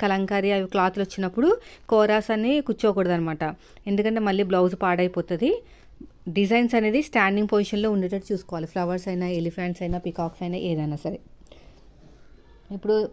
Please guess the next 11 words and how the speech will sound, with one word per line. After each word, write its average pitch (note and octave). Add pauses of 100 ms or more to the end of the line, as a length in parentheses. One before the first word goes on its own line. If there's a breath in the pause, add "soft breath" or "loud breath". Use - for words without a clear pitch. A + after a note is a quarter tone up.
క్రాస్ F#3+
కటింగ్ G#3
కాబట్టి F#3+ (340)
ఫ్రంట్ F#3+
పార్ట్ G3+
కూడా G#3
క్రాస్గా F3+
వేశాను. F3+ (520 soft breath)
తర్వాత G#3+ (1160)
హ్యాండ్స్, G3 (640)
హ్యాండ్స్ G3